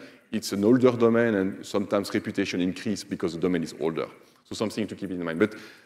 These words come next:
in the, with these techniques, you can find out the one that are on, uh, parking pages. So we reuse a miss warning list to get that. And this website is automatically, uh, providing an A P I. You can extract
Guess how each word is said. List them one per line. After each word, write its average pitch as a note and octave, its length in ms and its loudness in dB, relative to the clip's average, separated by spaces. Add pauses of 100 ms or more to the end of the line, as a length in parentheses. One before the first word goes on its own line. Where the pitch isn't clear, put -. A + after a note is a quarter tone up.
(140)
in A#2+ 120 10
the, E3 100 8
with G#3+ 160 8
these A#3 160 4
techniques, C3 420 2
you B2+ 60 0
can A2+ 180 4
find C3 340 2
out G#2+ 140 4
the G#2+ 80 2
one A2+ 280 2
that G2+ 140 -2
are F#2+ 220 -2
on, G2 220 -4 (240)
uh, F2 220 -2
parking F#2+ 340 -6
pages. G2 500 0 (260)
So - 140 4
we A#2+ 160 10
reuse B2+ 360 6
a A2+ 60 8
miss B2+ 220 4
warning A2 300 2
list - 300 -2 (600)
to B2+ 120 2
get G#2+ 200 4
that. - 260 -6
And A#2+ 140 6
this F3 140 4
website D#3 500 6
is A#2+ 80 0
automatically, A#2+ 600 4 (500)
uh, G2 140 -4
providing A2+ 400 2
an F#2 100 6
A F#2 80 6
P B2 220 4
I. F3 260 4 (100)
You A2 120 -2
can G2+ 180 2
extract - 480 -2